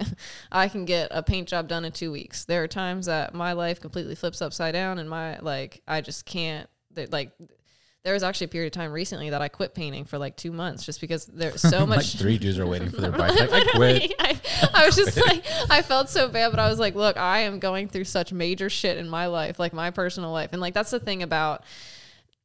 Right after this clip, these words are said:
Speaker 1: having your whole life be revolving around the same thing is, like, when some shit falls apart, there's no, there's no escape at this point. Like, it's not like, "Oh, I can just go to work and forget about it." Like, work is my life and, like, my career is my life. So when my life's falling apart, my career is falling apart. Like, so it
Speaker 2: Mm.
Speaker 1: just,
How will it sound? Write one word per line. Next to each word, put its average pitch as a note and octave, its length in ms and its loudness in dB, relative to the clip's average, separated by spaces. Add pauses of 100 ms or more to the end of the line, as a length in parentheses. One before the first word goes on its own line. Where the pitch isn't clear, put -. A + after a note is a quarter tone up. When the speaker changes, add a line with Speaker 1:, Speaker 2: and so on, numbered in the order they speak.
Speaker 1:
having F3 420 2
your E3 120 -2
whole E3+ 240 2
life D#3 380 0
be D3+ 260 0
revolving D3 540 -4
around C#3+ 200 -6
the C#3 60 -6
same C3+ 220 -6
thing C3 240 -6
is, D#3 140 -6
like, C3+ 240 -2
when D#3+ 500 -2 (140)
some E3 180 -6
shit - 240 -2
falls E3+ 240 2
apart, E3 460 -2
there's F#3 240 0
no, E3+ 500 -2
there's F3+ 160 -2
no G3+ 140 0
escape D#3+ 400 -2
at C#3 80 -6
this C3 180 -6
point. F#2 320 -8
Like, B2+ 180 -6
it's D3 140 -8
not D#3 220 -4
like, C3+ 240 -4
"Oh, F#3+ 100 2
I E3 100 2
can F3 140 -8
just D#3+ 160 -6
go E3 140 0
to E3 60 -2
work D#3+ 260 -4
and D3+ 100 -10
forget D3+ 260 -4
about C3+ 280 -2
it." A#2+ 100 -8
Like, C#3 160 -4
work F3+ 360 0
is F3 100 -2
my D3 160 -4
life D#3+ 320 0
and, C#3+ 200 -10
like, C#3+ 220 -4
my D3+ 140 -4
career E3+ 360 -4
is D#3 120 -6
my C#3+ 100 -6
life. C#3+ 240 -4
So - 140 -4
when D3 100 -4
my D3 140 -4
life's F#3 280 0
falling A3+ 260 -6
apart, A3 280 -2
my E3 120 -6
career D#3+ 280 -6
is C#3+ 100 -6
falling B2+ 220 -6
apart. A#2 320 -8
Like, - 220 -10
so - 160 -2
it - 80 0
Speaker 2:
Mm. - 60 0
Speaker 1:
just, D3+ 300 -6